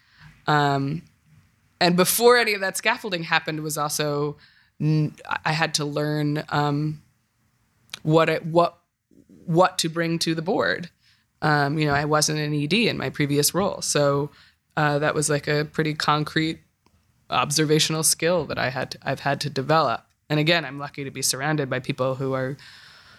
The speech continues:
um, generous listeners, and that makes it easier. But yeah, if you guys could talk a little bit about, like, how do we speak up? Um, and, and how do we,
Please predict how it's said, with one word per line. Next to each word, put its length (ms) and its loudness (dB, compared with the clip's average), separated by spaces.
um, 720 0
generous 360 2
listeners, 640 -6
and 160 0
that 120 0
makes 200 0
it 80 -2
easier. 440 -2
But 120 2
yeah, 280 2
if 60 -12
you 80 -6
guys 200 0
could 160 -8
talk 240 0
a 60 0
little 220 0
bit 160 0
about, 480 0
like, 220 -8
how 240 2
do 80 0
we 100 0
speak 340 -2
up? 340 0
Um, 460 0
and, 220 -2
and 180 -2
how 200 2
do 80 2
we, 400 -2